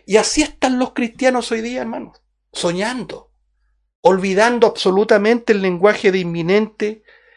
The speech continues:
de la inminente venida de Cristo. Estamos pisando dos aguas. Es como Elías le decía a los profetas falsos ahí y al propio pueblo de Israel,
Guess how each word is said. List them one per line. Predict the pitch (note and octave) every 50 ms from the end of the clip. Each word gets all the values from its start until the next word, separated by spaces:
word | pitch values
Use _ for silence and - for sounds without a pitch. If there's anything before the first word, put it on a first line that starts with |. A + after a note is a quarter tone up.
| _ _ _
de | - D3 E3
la | F3 F3+
inminente | F3 E3 E3 E3 D#3 F3 F#3+ G3+ F#3+ - - F#3
venida | E3+ E3 D#3+ E3+ F3+ F#3 F3+ F3 F3+ F#3 - _ _ _ _
de | - B2 D3 D3
Cristo. | - E3+ G3 G3 - _ - - - - _ _ _ _ _ _ _ _ _ _ _ _ _
Estamos | - D#3+ - - - G3 G#3 G3+ F#3
pisando | - - F3+ D#3 - - G3 G3+ G3 F#3+ F3
dos | E3 F3+ E3+ - -
aguas. | G#3 G3+ G3+ F3+ D3 C3+ B2 - - - - - _ _ _ _ _ _ _ _ _ _ _ _
Es | - E3 -
como | - F#3+ F#3 F3+ F#3 F#3 F3+ F3 E3+ E3
Elías | D#3 D3+ F3+ G3+ G#3 G3+ F#3
le | F3+ F3
decía | E3 D#3+ D3+ - - F#3+ F#3 F#3 F3+ F3+ F3 - - - - _
a | - D#3+
los | D#3 D#3 -
profetas | - - D#3+ C#3 - F#3+ F3+ F3+ E3+ D3
falsos | - - - F#3 F#3+ F#3 F#3 - F3 D3+ -
ahí | F3 E3 F3+ G3 F#3+ - _ _ _ _ _ _ _ _ _ _ _ - - _ _
y | - D3+ C3+
al | A#2+ -
propio | - D#3+ D#3+ D#3 D3 B2+
pueblo | B2+ D3 E3 E3 C3+ B2+
de | C#3 C#3
Israel, | C3 B2+ B2+ A#2+ C3 E3+ F#3 E3+ -